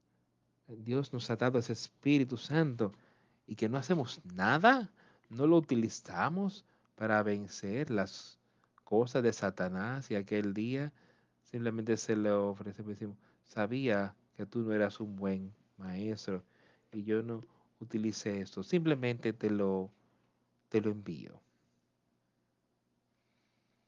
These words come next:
¿Qué piensas que Dios haría en una situación así?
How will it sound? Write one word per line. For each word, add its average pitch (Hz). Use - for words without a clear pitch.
¿Qué 165
piensas 135
que 101
Dios 101
haría 107
en 113
una 127
situación 104
así? 98